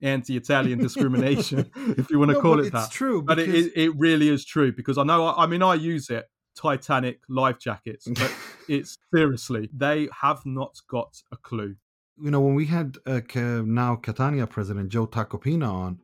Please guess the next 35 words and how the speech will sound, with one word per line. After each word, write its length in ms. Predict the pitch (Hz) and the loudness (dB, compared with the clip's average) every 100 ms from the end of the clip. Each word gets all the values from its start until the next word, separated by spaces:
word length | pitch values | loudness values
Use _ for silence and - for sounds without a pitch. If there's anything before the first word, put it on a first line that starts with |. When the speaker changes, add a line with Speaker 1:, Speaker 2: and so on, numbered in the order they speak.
| - | -8
Speaker 2:
uh, 220 | 104 104 - _ | -6 -6 -10 _
uh, 440 | 95 78 98 85 90 - | -16 -14 -14 -14 -14 -4
earlier 380 | 113 113 113 | -2 0 0
on 160 | 110 107 | 0 -2
this 180 | 101 - | -6 -6
season, 400 | 175 139 104 98 - | -4 -4 -6 -8 -8
he 100 | 135 | -4
said 220 | - 175 | -2 -2
the 80 | 135 | -2
same 280 | 165 151 | -2 -2
thing, 220 | 127 190 127 | 0 0 2
and 120 | 113 | 2
he's 200 | 175 156 | 0 0
of 160 | 131 | 0
Italian 500 | 113 - 98 90 90 107 | -2 -4 -4 -2 -6 -8
descent. 480 | 95 - 87 107 - 117 | -14 -8 -8 -8 -8 -2
Uh, 100 | 117 | 0
Rocco 320 | 160 160 151 | 0 -2 -4
Commisso 580 | 139 135 180 - 120 - | 0 2 0 0 -2 -2
is 160 | 113 | -4
of 100 | 104 | -4
Ita-, 200 | 101 - | -4 -6
was 160 | 120 110 | -4 -4
born 340 | 98 135 196 | 0 2 4
in 180 | 160 95 | 2 -2
Italy, 380 | 87 87 98 131 _ | -4 -6 -6 -8 _
is, 240 | 123 101 - | -4 -4 -2
is 160 | 151 160 | 0 0
Italian, 640 | 139 101 87 92 120 117 | -2 -2 -2 -2 0 0
although 360 | 120 120 113 110 | -2 -2 -2 -2
he 60 | |
was 140 | 101 98 | -4 -4
raised 220 | 104 104 | -6 -4
in 80 | 98 | -6
America 520 | 95 85 87 107 | -4 -6 -8 -8